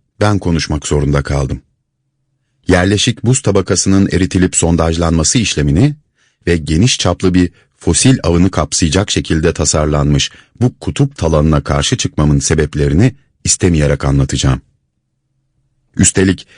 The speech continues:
şimdi daha da gönülsüzüm çünkü uyarım fayda vermeyebilir. Altını çizmek zorundayım ki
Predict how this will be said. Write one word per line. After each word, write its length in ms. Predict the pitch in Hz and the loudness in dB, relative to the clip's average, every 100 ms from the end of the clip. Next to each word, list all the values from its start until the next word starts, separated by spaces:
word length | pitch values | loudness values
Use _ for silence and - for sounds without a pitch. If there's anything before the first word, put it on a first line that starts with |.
| _ | _
şimdi 360 | - 95 95 80 | -2 2 2 2
daha 220 | 76 110 | 0 0
da 80 | 107 | 0
gönülsüzüm 760 | 85 78 71 - 71 92 131 - _ _ _ - | 0 0 -2 -2 -2 2 2 0 _ _ _ -4
çünkü 360 | 85 71 - - | -4 0 -2 -2
uyarım 360 | 80 82 98 | -2 2 0
fayda 380 | - 82 82 85 | 0 -2 0 0
vermeyebilir. 760 | 90 87 80 87 82 78 - _ _ _ _ _ _ _ _ _ _ _ _ _ _ _ _ _ | 0 0 0 0 0 -4 -6 _ _ _ _ _ _ _ _ _ _ _ _ _ _ _ _ _
Altını 420 | - 98 107 135 139 | 0 0 4 2 4
çizmek 380 | 107 107 135 | 2 4 2
zorundayım 500 | 113 101 92 90 90 | 2 2 4 4 2
ki 280 | 85 120 117 | 2 0 0